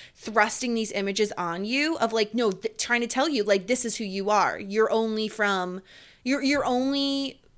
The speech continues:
basically where you're from. And that's all there is. That's all I need to know about you. And it really gets into Sean's head. And I love Corey just reminding him, like, "That's not who you are. Just because you live there doesn't mean you're gonna turn out to be like Harley and his friends. Like,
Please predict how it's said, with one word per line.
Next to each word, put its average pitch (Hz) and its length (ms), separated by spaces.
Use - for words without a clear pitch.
basically 220 380
where 202 180
you're 180 180
from. 85 440
And 226 140
that's 208 180
all 196 200
there 202 140
is. 196 140
That's 196 160
all 190 120
I 196 60
need 190 180
to 196 100
know 165 180
about 233 300
you. 285 280
And 254 100
it 226 120
really 226 240
gets 214 200
into 208 140
Sean's 202 320
head. 196 260
And 226 140
I 208 60
love 190 260
Corey 202 300
just 202 160
reminding 190 320
him, 214 180
like, 196 300
"That's 180 180
not 262 120
who 277 60
you 277 220
are. 202 380
Just 196 200
because 214 320
you 202 140
live 190 280
there 202 320
doesn't 226 280
mean 208 140
you're 196 120
gonna 190 200
turn 202 200
out 180 200
to 196 100
be 185 180
like 170 200
Harley 175 440
and 175 180
his 175 200
friends. 98 460
Like, 185 240